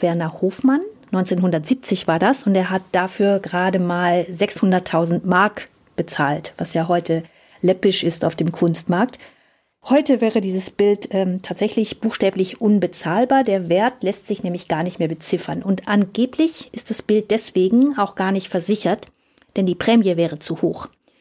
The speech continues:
Ich habe das mal für unsere Hamburg-Ausgabe versucht, ähm, anzurecherchieren oder nachzurecherchieren und bei der Kunsthalle gefragt.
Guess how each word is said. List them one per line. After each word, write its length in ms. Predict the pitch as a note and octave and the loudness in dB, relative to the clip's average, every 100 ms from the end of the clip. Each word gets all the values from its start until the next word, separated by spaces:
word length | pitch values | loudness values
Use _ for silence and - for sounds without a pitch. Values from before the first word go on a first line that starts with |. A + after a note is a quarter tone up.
| _ _ _ | _ _ _
Ich 160 | - - | -6 -2
habe 120 | B3+ | 0
das 160 | C4 A#3+ | 2 2
mal 120 | G#3 | 0
für 160 | A3 F#3+ | 0 0
unsere 320 | G3 E3+ F3 | 0 0 2
Hamburg-Ausgabe 840 | A#3 C4 - G3 G3+ - F#3+ F#3+ | 4 2 2 -2 -2 -2 0 0
versucht, 580 | F#3+ F3 E3+ G3+ - - | -2 -6 -2 -2 -2 -8
ähm, 380 | F3 E3+ D#3+ D#3+ - - - - | -4 -4 -4 -8 -12 -16 -16 -4
anzurecherchieren 840 | G3 - C4 B3 C#4 C4+ C4+ B3 | 0 2 0 0 0 2 2 2
oder 140 | F3 D#3+ | 2 0
nachzurecherchieren 1160 | D#3+ B3+ - - C4 B3+ B3+ C4+ - C#4 C#4+ | 0 0 0 2 2 2 0 -4 0 4 4
und 120 | G#3 | 2
bei 100 | F#3+ | 0
der 80 | F3+ | -2
Kunsthalle 460 | - G#3+ G3+ F#3 F3 | 0 -2 0 -2 -2
gefragt. 640 | E3 - E3 F#3 C4+ | -2 -6 -6 -4 -4